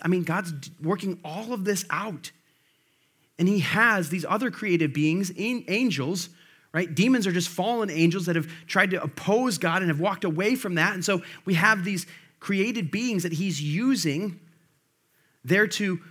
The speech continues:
do his will, and they're being withheld for three weeks. Okay, you can flip back to chapter nine. I think the point is this, is that we need to make a point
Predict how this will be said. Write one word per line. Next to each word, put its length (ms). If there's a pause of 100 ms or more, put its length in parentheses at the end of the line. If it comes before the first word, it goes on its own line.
(380)
do 200
his 260
will, 280
and 180
they're 100
being 260
withheld 400
for 300 (240)
three 580 (320)
weeks. 360
Okay, 180
you 140
can 80
flip 180
back 160
to 80
chapter 340
nine. 300 (760)
I 60
think 140
the 80
point 320
is 160
this, 280
is 120
that 240
we 120
need 200
to 100
make 280
a 40
point 380